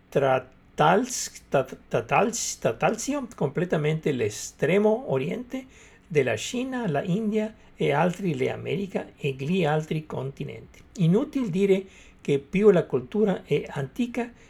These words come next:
Più è fondamentale. La cultura oggi predominante ha più peso di quelle marginali. Che è un occidente che domina l'Oriente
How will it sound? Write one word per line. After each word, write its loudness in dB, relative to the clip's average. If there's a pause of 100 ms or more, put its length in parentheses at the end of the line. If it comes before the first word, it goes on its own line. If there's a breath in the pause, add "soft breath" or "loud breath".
(180 loud breath)
Più 8
è 6
fondamentale. -8 (120)
La 0
cultura 0
oggi 2
predominante -2 (360 loud breath)
ha 4
più -2
peso -2 (360)
di -2
quelle 2
marginali. -4 (600)
Che -4
è 6
un 2
occidente -2
che -2
domina 0
l'Oriente -4